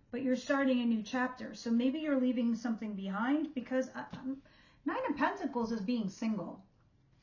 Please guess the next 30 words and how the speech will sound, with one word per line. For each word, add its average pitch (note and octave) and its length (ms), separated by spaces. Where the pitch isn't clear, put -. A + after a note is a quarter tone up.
Uh, A#3 300
if B3+ 180
this F#4 200
is F4 120
in C#4+ 80
regards B3+ 460
to - 140
work, G#3 560
it A3 160
talks B3 340
about A3+ 320
being A3 220
financially G#3+ 680
independent A3 720
and G#3+ 140
starting A3 400
a G3+ 60
new G3 240
chapter, G#3+ 580
but A#3 140
leaving C#4 320
something A#3+ 460
that A3 300
you're A#3+ 120
not A#3 280
really A#3 260
all G#3+ 220
that G3+ 220
interested F#3+ 600
in. G3+ 260